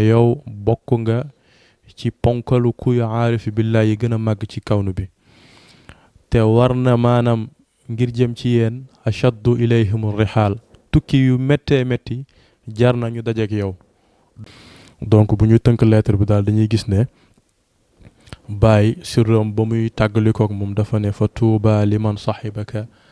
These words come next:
ما حسن الاعتقاد." Fa tuuba texe, fa tuuba teraanga,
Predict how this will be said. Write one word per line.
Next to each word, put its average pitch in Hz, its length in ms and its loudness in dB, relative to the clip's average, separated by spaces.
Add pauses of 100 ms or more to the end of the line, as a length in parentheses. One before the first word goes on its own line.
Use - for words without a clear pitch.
(280)
ما 104 320 -2
حسن 110 600 0 (520)
الاعتقاد." 98 840 -4 (680)
Fa 104 120 -2
tuuba 107 560 0 (300)
texe, 110 340 -2 (300)
fa - 160 -8
tuuba 107 440 0
teraanga, 107 480 -2